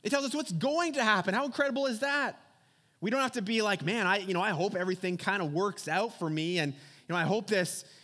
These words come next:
you know, I hope this isn't a waste of time, what I've kind of given my life to." No, we know through the scriptures, because of the clarity of it,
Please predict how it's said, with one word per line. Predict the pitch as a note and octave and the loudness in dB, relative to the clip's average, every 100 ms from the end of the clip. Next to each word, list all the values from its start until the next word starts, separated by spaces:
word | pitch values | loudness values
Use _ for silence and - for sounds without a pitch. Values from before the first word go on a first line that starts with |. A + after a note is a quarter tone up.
| - | -2
you | |
know, | F3 | 0
I | |
hope | A3+ | 0
this | G#3+ | 0
isn't | A3+ G#3+ | -2 0
a | E3+ | 0
waste | E3 G#3+ - | 2 0 0
of | F3 | -2
time, | - A3 A3+ F#3 | -2 0 2 2
what | E3 | 0
I've | - | 0
kind | F#3+ | -2
of | D3+ | 0
given | F#3+ G#3+ | -2 0
my | G3 E3 | 0 0
life | F#3+ B3+ - | 0 -2 -4
to." | G3 | -4
No, | C4 | -2
we | B3 | -2
know | C4+ A#3 | 0 -2
through | - F3 A3 C4+ | -4 -4 -2 -2
the | B3+ | -4
scriptures, | - C4+ C#4 G3 | -4 -4 -4 -4
because | F#3 F#3 | -4 -4
of | F3 | -4
the | |
clarity | - B2+ A3 C#4+ C#4+ D#3+ | -6 -8 -6 -4 -2 0
of | C#3+ | 0
it, | F#3 A3 | 0 -2